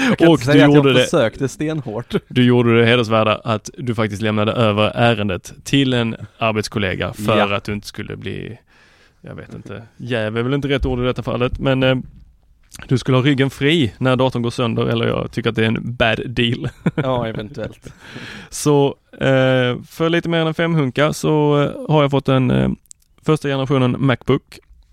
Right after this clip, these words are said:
Speaker 1: Stämmer bra.
Speaker 2: Eh, och då pratar vi inte den första generationen av den där vita, utan, eh,
Speaker 1: Nej.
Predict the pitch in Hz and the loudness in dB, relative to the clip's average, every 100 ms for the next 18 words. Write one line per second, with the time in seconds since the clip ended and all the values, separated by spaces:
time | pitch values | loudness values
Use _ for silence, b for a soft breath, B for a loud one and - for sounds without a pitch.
0 | - _ - 123 117 120 123 - - - | -20 _ -4 0 0 0 -2 -2 -6 -12
1 | - - 127 120 107 117 113 113 113 107 | -10 -2 2 2 0 -2 0 0 0 0
2 | 98 - 110 110 107 104 104 101 98 101 | -2 -2 -2 0 -2 0 0 0 0 -2
3 | 98 104 107 113 - 98 135 117 - 101 | -2 -2 -2 -4 -4 -4 -2 -4 -4 -6
4 | 50 50 180 131 _ B B B B B | -6 -6 -6 -10 _ B B B B B
5 | B | B